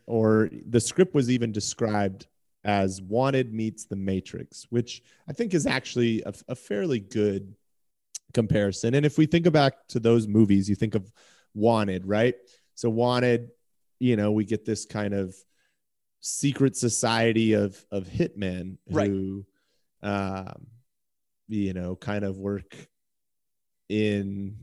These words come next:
Speaker 1: every day, you know, we're supposed to believe they're kind of behind the scenes. They're this organization. There's the whole,
Speaker 2: Right.
Speaker 1: you know, goofy thing about how, like,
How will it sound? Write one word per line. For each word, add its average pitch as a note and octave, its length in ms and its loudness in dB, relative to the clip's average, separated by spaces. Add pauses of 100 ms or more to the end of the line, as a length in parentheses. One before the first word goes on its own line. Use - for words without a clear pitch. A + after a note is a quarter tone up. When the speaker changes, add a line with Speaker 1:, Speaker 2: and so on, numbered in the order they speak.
(120)
Speaker 1:
every G#2+ 300 2
day, G#2 580 2
you G#2 160 -2
know, G2+ 300 -2
we're G2+ 240 -4
supposed - 400 -6
to G#2 40 -14
believe G#2 300 0
they're G#2 100 0
kind G#2 240 -2
of G2 80 -6
behind G2+ 320 -4
the G2 80 -4
scenes. G2+ 400 -4
They're G2+ 120 -2
this G2+ 180 -4
organization. G2+ 880 0
There's G2+ 200 2
the G2+ 120 0
whole, G#2 160 4
Speaker 2:
Right. G#2 220 4 (520)
Speaker 1:
you A#2+ 180 2
know, A2 160 4
goofy A#2 360 0
thing A2 320 2
about G#2 320 2
how, G#2+ 240 2
like, G2+ 400 0